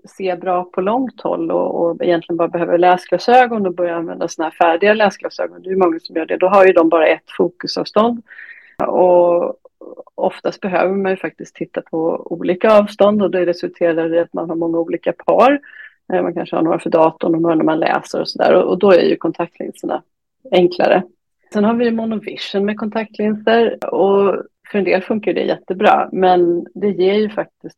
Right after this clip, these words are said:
bara fokus på två avstånd, på långt håll och på nära håll. Och det kan också vara ganska svårt att vänja sig vid det om det ena ögat är väldigt dominant. Sen är det också svårare ju högre, eh, närtillägg man behöver.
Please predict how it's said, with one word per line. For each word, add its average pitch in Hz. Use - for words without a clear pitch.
bara 160
fokus -
på -
två -
avstånd, 156
på -
långt 175
håll 175
och -
på -
nära 160
håll. 165
Och 170
det 175
kan 180
också 175
vara 165
ganska 170
svårt -
att 175
vänja 170
sig 165
vid 156
det 160
om 160
det 170
ena 156
ögat 165
är -
väldigt -
dominant. -
Sen 185
är 175
det 170
också 170
svårare 170
ju 165
högre, 170
eh, 180
närtillägg 175
man 92
behöver. -